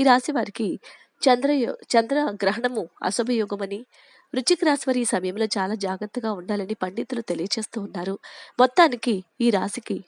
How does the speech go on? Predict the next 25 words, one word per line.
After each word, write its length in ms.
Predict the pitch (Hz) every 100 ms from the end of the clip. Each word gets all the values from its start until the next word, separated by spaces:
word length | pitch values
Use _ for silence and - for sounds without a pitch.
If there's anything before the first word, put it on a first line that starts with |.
| _ 196
మార్పును 380 | 190 - 208 190
సూచిస్తూ 420 | 185 226 - 226 180
ఉంది. 200 | 185 196 - - - - -
ఈ 60 | 285
రాశి 240 | 277 302 330
వారు 160 | 294 247
మొదలుపెట్టినటువంటి 800 | 208 220 214 - 208 208 196 196 196 _ _ -
పనులన్నీ 400 | 202 233 233 226 196
కూడా 160 | 196 190 226
మధ్యలోనే 440 | 180 226 233 220 190
ఆగిపోబోతూ 540 | 175 - 214 220 - 208
ఉన్నాయి. 320 | 180 185 196 - _ _ _ _
కాబట్టి 340 | 202 196 196 196 190 247
కొంచెం 240 | 247 233 208
జాగ్రత్తగా 420 | 185 208 196 214 196
ఉంటే 180 | 190 220
సరిపోతుంది. 580 | 196 180 180 185 180 196 202 - - _ _
మిథున 220 | 262 349 311
రాశి 220 | 214 208 180
వారు. 180 | 185 - -
మిథున 220 | 254 320 320
రాశి 180 | 302 269
వారు 140 | 233 240
కూడా 140 | 202 202 190
ఈ 40 | -